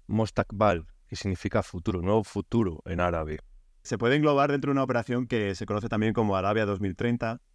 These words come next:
Speaker 2: que es un proyecto muy ambicioso, impulsado por el príncipe bin Salman.
Speaker 1: El hijo de Dios.
Speaker 2: Grande, ¿eh? Ha pensado de forma megalómana, ¿eh? O sea, una locura.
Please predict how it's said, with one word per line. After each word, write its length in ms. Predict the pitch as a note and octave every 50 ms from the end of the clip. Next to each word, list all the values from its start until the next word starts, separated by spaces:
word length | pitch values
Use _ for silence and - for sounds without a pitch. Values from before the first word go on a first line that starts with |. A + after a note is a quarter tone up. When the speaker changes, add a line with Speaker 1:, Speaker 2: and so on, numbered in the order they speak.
| _ _ _
Speaker 2:
que 640 | - G2 F2+ F2 F2 F2 E2+ E2+ E2+ E2+ E2+ E2 F2
es 140 | F2+ - -
un 80 | G#2+
proyecto 260 | G2 - G#2+ - - A#2
muy 260 | G2+ G2 G#2 A2 A2
ambicioso, 600 | G#2+ G2+ F#2+ G2 - G#2+ G#2+ - A2 G#2+ C3+ - _ _ _
impulsado 440 | _ - G2+ F#2+ - F#2+ F#2+ G#2 G2+
por 180 | A2 A2+ G2+
el 100 | G2 F#2
príncipe 340 | - G#2+ G#2 G2+ G#2+ G2 G#2+
bin 140 | A2 A#2+ A2+
Salman. 420 | - G#2 F2+ F2 F#2 A2 G#2+ G2 - -
Speaker 1:
El 140 | G#2+ G2
hijo 200 | G2+ - - A2
de 120 | G#2 F#2 F2+
Dios. 360 | G2 G2+ G#2 G#2 - - - _ _ -
Speaker 2:
Grande, 380 | - F2 G2 A2 A2+ A2 F#2 F#2
¿eh? 140 | F#2+ - _ _ _ _ _ _
Ha 140 | - - A2
pensado 1300 | - A2+ A2 G2+ - A2 A2 B2 C#3 C3+ A2+ G#2 G#2 G2 F#2+ F2+ F2+ F2 F2 E2+ E2 E2 D#2+ - - _ _
de 100 | G2 G2
forma 260 | F#2+ A2+ G#2+ A2 A2+ A#2
megalómana, 840 | A2+ G#2+ G#2+ G#2+ G2 F#2 F#2 F#2 F#2 F#2+ A2+ A#2+ G2+ F2 E2+ F2 F2+
¿eh? 120 | - C2+
O 160 | - - - -
sea, 180 | - - - G1+
una 200 | - F2+ G2 F#2+
locura. 460 | F#2+ F2+ - G2+ G2+ F#2+ - - -